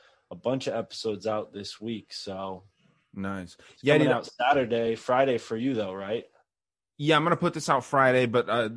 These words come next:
Speaker 2: you know, the, the free portion, the, the, the freeloaders won't be able to hear this part. But, you know, I, I'll give you a second to think about it, dude. But what is your best, like, what is the most, like, profound synchronicity that, that you have, like, experienced personally?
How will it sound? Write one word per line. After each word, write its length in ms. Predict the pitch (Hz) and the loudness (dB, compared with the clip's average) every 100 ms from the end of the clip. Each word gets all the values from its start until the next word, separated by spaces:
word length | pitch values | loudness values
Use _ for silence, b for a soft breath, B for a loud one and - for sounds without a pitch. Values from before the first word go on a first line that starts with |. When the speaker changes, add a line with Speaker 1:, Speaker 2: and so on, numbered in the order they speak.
| 110 | -8
Speaker 2:
you 120 | 131 117 | -4 -2
know, 120 | 107 | 0
the, 220 | 110 107 | 0 -2
the 140 | 101 | -4
free 180 | 95 143 | -4 -4
portion, 440 | 131 127 113 113 107 | -2 -2 -2 -2 0
the, 220 | 98 95 | 0 -2
the, 280 | 101 98 87 | 0 0 0
the 100 | 92 | -4
freeloaders 680 | - 139 131 117 107 98 | 2 4 8 8 6 2
won't 200 | 110 101 | 0 0
be 40 | 107 | 2
able 140 | 98 | 2
to 80 | 95 | 0
hear 160 | 101 | 0
this 160 | 98 98 | -2 -4
part. 320 | - 92 87 B B B - | -4 -4 -4 B B B 0
But, 260 | 147 135 - | 4 4 2
you 80 | |
know, 180 | 156 151 139 | 2 2 2
I, 140 | 156 127 147 | -4 -4 4
I'll 100 | 147 | 6
give 180 | 180 202 | 6 6
you 60 | |
a 60 | 196 | 4
second 320 | - 180 160 | 4 2 2
to 100 | 143 | 0
think 240 | - 180 | 0 0
about 240 | 170 135 120 | 2 6 6
it, 80 | 113 | 6
dude. 180 | 123 | 2
But 120 | 117 120 | 2 2
what 260 | 117 147 | 4 4
is 220 | 180 156 | 2 0
your 180 | 160 151 | 2 2
best, 540 | 120 135 127 131 - - | 4 4 4 2 -4 -4
like, 220 | 123 117 | 2 4
what 140 | 131 160 | 4 2
is 140 | 143 | 2
the 100 | 165 | 0
most, 420 | 139 135 139 123 | 2 2 2 2
like, 240 | 135 113 - | 0 0 -2
profound 760 | 117 - 117 113 117 117 101 - _ _ | -4 -2 -2 2 2 0 -2 -8 _ _
synchronicity 920 | - 127 120 117 107 107 - 113 120 | -10 -4 -2 0 -2 -2 -4 -2 0
that, 340 | 113 107 98 - _ _ _ - | 2 2 2 -4 _ _ _ 0
that 160 | 120 | 0
you 500 | 113 113 123 123 123 - | 2 4 4 4 2 0
have, 260 | 117 107 - _ | -2 -2 -8 _
like, 340 | 110 104 - | -2 0 -2
experienced 680 | 110 - - 139 131 107 - | -8 -8 -2 0 2 0 -4
personally? 640 | - 135 131 120 104 98 | 0 2 2 0 0 -2